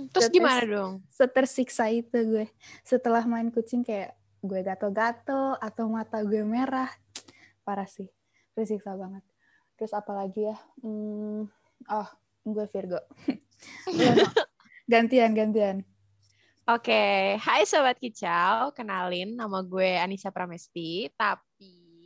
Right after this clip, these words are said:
Speaker 1: gue biasa dipanggil Tisa. Kenapa?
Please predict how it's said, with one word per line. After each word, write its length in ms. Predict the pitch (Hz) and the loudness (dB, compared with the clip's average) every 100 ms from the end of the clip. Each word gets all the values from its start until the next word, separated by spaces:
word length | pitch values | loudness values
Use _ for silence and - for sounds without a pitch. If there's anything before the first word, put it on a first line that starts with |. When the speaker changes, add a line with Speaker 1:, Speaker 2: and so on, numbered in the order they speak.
| 202 294 _ _ _ | -20 _ _ _ _
Speaker 1:
gue 160 | - 214 | -4 -2
biasa 160 | 220 220 | -2 -4
dipanggil 400 | 226 202 190 190 | -4 -4 -4 -4
Tisa. 400 | 190 - 165 - _ - _ - | -6 -2 -2 -2 _ -20 _ -6
Kenapa? 640 | 233 202 - 170 165 | 0 0 2 2 2